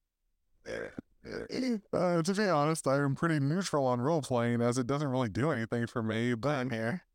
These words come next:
Speaker 1: Uh, uh, but it's not like I find it disgusting.
Speaker 2: Yeah.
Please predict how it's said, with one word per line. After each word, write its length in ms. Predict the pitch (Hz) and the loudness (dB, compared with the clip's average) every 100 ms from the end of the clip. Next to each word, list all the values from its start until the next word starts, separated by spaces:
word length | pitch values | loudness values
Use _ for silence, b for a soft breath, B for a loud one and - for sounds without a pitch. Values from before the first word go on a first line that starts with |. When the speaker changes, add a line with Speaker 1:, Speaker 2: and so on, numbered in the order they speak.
| _ _ _ _ _ | _ _ _ _ _
Speaker 1:
Uh, 120 | 131 135 | -4 0
uh, 80 | 139 | -2
but 420 | 127 208 160 139 | 2 0 2 -2
it's 240 | 127 143 - | 0 -2 0
not 260 | 151 147 | 0 0
like 280 | 120 135 127 | 0 0 0
I 160 | 117 117 | -2 0
find 200 | 120 113 | 0 0
it 120 | 117 | -2
disgusting. 580 | - - 190 - 90 123 _ _ _ _ _ | -2 0 0 -2 -4 -6 _ _ _ _ _
Speaker 2:
Yeah. 260 | 113 110 | -10 -8